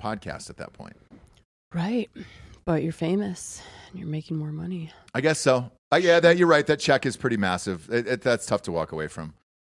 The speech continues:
Speaker 1: Uh, yeah. And if they're gonna let you do it, why not?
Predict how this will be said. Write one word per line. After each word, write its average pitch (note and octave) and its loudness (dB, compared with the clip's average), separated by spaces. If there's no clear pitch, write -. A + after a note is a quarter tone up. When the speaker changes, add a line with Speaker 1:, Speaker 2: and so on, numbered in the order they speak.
Speaker 1:
Uh, F#2 -10
yeah. A2 -8
And A#2 -6
if B2+ -6
they're C#3+ 0
gonna C#3 -2
let A#2+ 2
you G2 -2
do G2 0
it, F#2 -2
why F2 -4
not? F2 -4